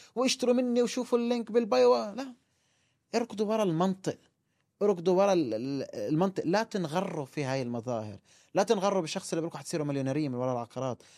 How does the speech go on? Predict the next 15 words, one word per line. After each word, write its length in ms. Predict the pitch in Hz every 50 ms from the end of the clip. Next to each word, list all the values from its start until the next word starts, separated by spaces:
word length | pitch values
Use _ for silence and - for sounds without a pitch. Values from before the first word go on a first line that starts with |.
| - _ _ _ -
لا 120 | 151 190
تنغروا 480 | 196 214 208 190 160 196 202 190 196 185
من 160 | 175 170 165
إنه: 480 | - - 185 190 185 180 175 170 147 180
"أنا 80 | 185
حركبك 560 | 170 - 175 180 185 - - 165 156 - -
هيك 160 | 165 156 - 151
الس-، 220 | - - - - -
هاي 160 | 131 139 156
السيارة". 580 | 160 - - - 135 139 151 165 156 127 113 - _ _ _ _
ركبها 340 | _ - 220 208 214 185 175
أنت، 180 | 180 185 - 185
ليش 180 | 165 180 -
تركبني 320 | - 160 156 - 160 160 151
إياها؟ 240 | 147 139 - 110